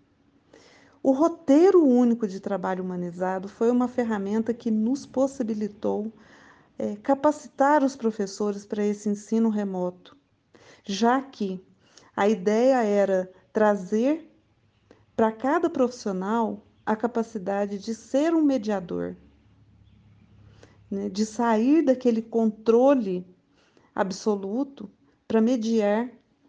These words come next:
a relação de aprendizagem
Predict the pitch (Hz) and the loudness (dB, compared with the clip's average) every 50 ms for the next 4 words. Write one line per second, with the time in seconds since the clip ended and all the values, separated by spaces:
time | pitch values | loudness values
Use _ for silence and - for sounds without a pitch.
0 | _ - - 226 214 202 226 220 220 220 214 214 - - - 202 190 196 202 214 | _ -8 -4 -4 -2 -2 0 0 0 -2 -2 -6 -8 -6 -6 -4 -4 -4 -6 -8
1 | 220 - - _ _ _ _ _ _ _ _ _ - 214 226 226 233 233 233 233 | -10 -12 -16 _ _ _ _ _ _ _ _ _ 0 0 0 2 2 2 2 2
2 | 214 233 226 202 202 180 175 175 175 170 190 185 185 | 2 0 -2 -4 -4 -4 -4 -4 -6 -6 -8 -12 -14